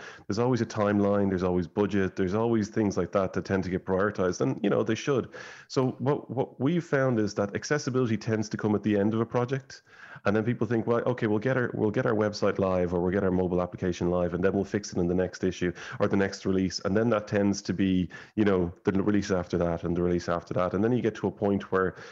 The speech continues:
it might be forgotten about. So what's, what we're really trying to do here in, in I A Labs is kind of reinforce the importance of it, you know, and reinforce the importance of, of making the website accessible and raising the awareness that it,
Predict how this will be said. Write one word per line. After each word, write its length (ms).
it 160
might 200
be 80
forgotten 360
about. 280
So 140
what's, 200
what 220
we're 120
really 240
trying 240
to 80
do 180
here 380
in, 160
in 100
I 140
A 60
Labs 260
is 80
kind 180
of 60
reinforce 760
the 100
importance 720
of 120
it, 120
you 80
know, 140
and 80
reinforce 440
the 80
importance 540
of, 240
of 160
making 640
the 80
website 400
accessible 540
and 120
raising 320
the 60
awareness 480
that 140
it, 100